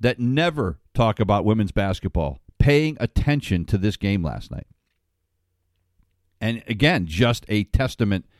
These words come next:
to how far the game has come. Uh, Kim Mulkey, after the game, the head coach of Baylor, obviously not happy.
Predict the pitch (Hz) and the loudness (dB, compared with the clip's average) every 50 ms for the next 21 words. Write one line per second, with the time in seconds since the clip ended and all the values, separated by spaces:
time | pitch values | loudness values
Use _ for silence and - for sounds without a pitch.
0 | _ _ _ _ _ _ _ _ _ _ _ _ - - 117 98 - - 117 110 | _ _ _ _ _ _ _ _ _ _ _ _ -4 -2 -2 -2 -2 -2 0 0
1 | 110 101 - - 120 107 101 95 92 87 87 85 - _ _ _ _ _ _ _ | 0 0 -2 -2 0 2 2 2 2 2 0 -4 -6 _ _ _ _ _ _ _
2 | _ _ _ _ _ _ _ _ _ - 104 98 82 78 98 95 95 90 87 85 | _ _ _ _ _ _ _ _ _ -2 -2 -2 -2 0 0 2 2 2 0 0
3 | 78 90 85 - - - 85 - - - _ _ _ _ _ _ _ _ _ _ | -2 -2 -4 -4 -6 -10 -12 -12 -12 -18 _ _ _ _ _ _ _ _ _ _
4 | _ _ _ _ _ _ _ _ _ _ _ _ _ _ _ _ _ _ _ _ | _ _ _ _ _ _ _ _ _ _ _ _ _ _ _ _ _ _ _ _
5 | _ _ _ _ _ _ _ _ _ _ _ _ _ _ _ _ _ _ _ - | _ _ _ _ _ _ _ _ _ _ _ _ _ _ _ _ _ _ _ -10
6 | - 82 85 80 82 - - 151 143 139 135 135 123 - 120 123 120 110 - 123 | -6 -4 -4 -4 -2 2 2 4 4 4 2 0 2 2 4 4 4 4 2 -2
7 | 117 113 101 113 113 113 110 107 110 110 98 98 101 95 107 107 101 - - 107 | -4 -2 0 0 0 2 2 0 0 -2 -2 -2 0 0 0 -2 -2 0 0 0
8 | 104 101 - 104 82 - 98 98 101 95 95 - - 95 98 98 90 98 95 92 | 0 0 -2 -6 -4 -2 0 0 0 0 -2 -2 -2 -2 -2 0 0 -2 -2 -4
9 | - - 92 90 90 82 78 - _ _ _ _ - 85 85 90 90 90 - - | -4 -4 -6 -4 -4 -4 -6 -8 _ _ _ _ -10 -6 -4 -2 -2 -2 -4 -4
10 | - 101 90 82 - 92 87 85 80 | -4 -4 -4 -2 -2 -2 -2 -2 -4